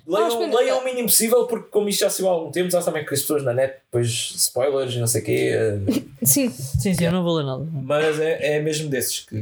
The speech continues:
Speaker 1: vão, tipo, sem saber nada.
Speaker 2: Uhum.
Speaker 1: Eh, pá, eu espero que seja, consegui-, consigamos falar do filme, porque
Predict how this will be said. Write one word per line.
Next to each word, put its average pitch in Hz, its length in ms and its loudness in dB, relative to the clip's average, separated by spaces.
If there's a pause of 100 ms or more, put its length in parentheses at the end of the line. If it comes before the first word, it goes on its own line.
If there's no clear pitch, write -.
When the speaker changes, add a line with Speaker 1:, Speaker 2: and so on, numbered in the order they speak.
(300)
Speaker 1:
vão, 117 240 0
tipo, - 260 -6
sem 110 320 2
saber 110 300 2
nada. 165 440 0 (360)
Speaker 2:
Uhum. 214 120 -2
Speaker 1:
Eh, 127 380 0
pá, 127 120 2
eu 113 40 -2
espero - 220 -2
que - 80 -2
seja, 120 360 -2 (100)
consegui-, 123 380 0
consigamos 127 420 0
falar 117 440 0 (400)
do 123 220 -2
filme, 135 340 -2 (400)
porque - 380 -2